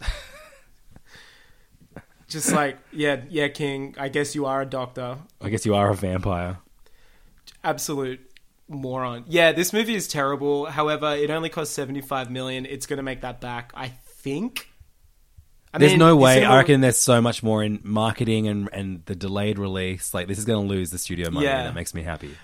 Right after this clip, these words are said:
Speaker 1: I just hope we never, I hope once again, I hope this is the second time that Sony's failed a Sinister Six.
Speaker 2: Yeah.
Speaker 1: I mean, the thing is, Marvel, M C U kind of beat them to the punch with them doing No Way Home. Like, that's a version almost of a Sinister Six.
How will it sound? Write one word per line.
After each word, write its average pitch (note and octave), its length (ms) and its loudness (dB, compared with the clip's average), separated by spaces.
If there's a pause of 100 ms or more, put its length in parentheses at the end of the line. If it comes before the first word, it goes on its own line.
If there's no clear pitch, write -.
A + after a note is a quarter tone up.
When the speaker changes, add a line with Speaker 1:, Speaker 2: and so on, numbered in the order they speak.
(140)
Speaker 1:
I F3 120 6
just G3+ 180 0
hope G3 180 2
we F3 80 0
never, D3 880 -2
I D3 120 -4
hope E3+ 180 0
once D3+ 260 -2
again, C#3+ 220 -4
I D3 60 -2
hope E3 140 -2
this F3 160 -8
is C3+ 100 -12
the C#3+ 100 -10
second D3 400 -4
time C3 300 -6
that B2+ 100 -10
Sony's B2+ 560 -10
failed A#2+ 360 -10
a B2 120 -14
Sinister B2 400 -12
Six. - 720 -16
Speaker 2:
Yeah. F#2 360 0 (1000)
Speaker 1:
I F#3+ 40 0
mean, A3+ 120 4
the C4 80 0
thing D4 180 2
is, D4+ 160 0
Marvel, A#3+ 920 0
M G3 140 -4
C A3+ 160 -6
U G#3+ 140 -4
kind F#3+ 180 -6
of G3+ 120 -8
beat D#3+ 200 -6
them G#3+ 100 -4
to F#3+ 100 -12
the F#3 60 -10
punch - 680 -8
with F#3+ 340 -6
them B2 480 -6
doing D3+ 380 -4
No D3 180 -4
Way D3 160 -4
Home. D#3 240 -4
Like, B2+ 140 -10
that's D3 180 -6
a E3+ 60 -8
version C#3 500 -6
almost C3+ 500 -8
of A#2 80 -14
a B2 60 -16
Sinister A#2+ 380 -14
Six. - 440 -14